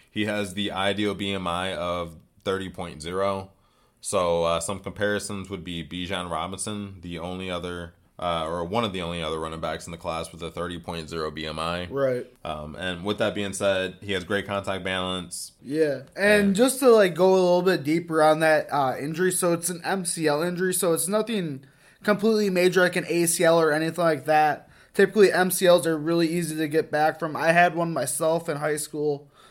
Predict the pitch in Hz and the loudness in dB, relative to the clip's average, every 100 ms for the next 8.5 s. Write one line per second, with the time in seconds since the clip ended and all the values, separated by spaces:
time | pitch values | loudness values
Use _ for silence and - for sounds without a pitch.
0 | - - 180 165 156 147 185 - - 175 | -10 2 4 4 2 0 0 0 4 6
1 | 160 147 143 170 180 165 165 165 170 185 | 8 6 2 0 2 4 6 4 2 2
2 | 190 180 170 170 170 147 156 156 156 156 | 0 2 0 -2 -2 -4 0 2 4 2
3 | 156 165 180 165 156 160 165 - 160 156 | -2 -6 0 0 2 0 -2 -4 0 0
4 | 147 147 160 151 147 139 139 156 156 165 | -2 -4 -2 -2 -2 -2 0 -2 -4 -8
5 | 143 135 143 139 151 151 165 135 - 151 | -8 -6 -4 -4 -6 -4 -6 -6 -6 -4
6 | 147 147 - _ 98 104 101 - 180 170 | -4 -8 -18 _ -10 -10 -10 0 4 6
7 | 156 170 208 196 190 170 170 170 160 151 | 6 6 4 4 4 6 6 6 2 0
8 | 180 185 180 180 | -4 -2 -2 -2